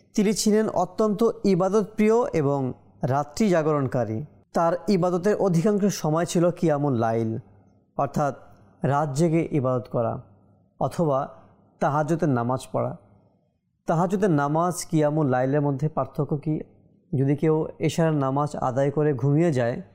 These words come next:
তো যখন সে জাগ্রত হবে, তখন থেকেই তার জন্য তাহাজ্জুদের নামাজের ওয়াক্ত হয়ে যাবে। তখন তিনি রাতে যেই নামাজ আদায় করবেন, সেটা তার জন্য তাহাজ্জুদের নামাজ,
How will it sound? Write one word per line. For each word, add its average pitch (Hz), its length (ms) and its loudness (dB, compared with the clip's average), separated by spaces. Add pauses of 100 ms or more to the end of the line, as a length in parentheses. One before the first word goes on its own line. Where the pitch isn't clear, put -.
(680)
তো 151 100 0
যখন 156 360 0
সে 208 180 0
জাগ্রত 147 400 2
হবে, 156 420 0 (200)
তখন 196 280 0
থেকেই 208 280 0
তার 160 200 0
জন্য 160 420 2 (720)
তাহাজ্জুদের 156 460 0
নামাজের 143 340 2
ওয়াক্ত 127 280 -2
হয়ে 117 220 0
যাবে। 110 360 -2
তখন 151 240 2
তিনি 165 260 2
রাতে 131 380 0
যেই 143 200 2
নামাজ 135 360 0
আদায় 131 320 0
করবেন, 147 400 0
সেটা 151 260 -2
তার 143 180 0
জন্য 147 260 0
তাহাজ্জুদের 131 540 -2
নামাজ, 113 440 -4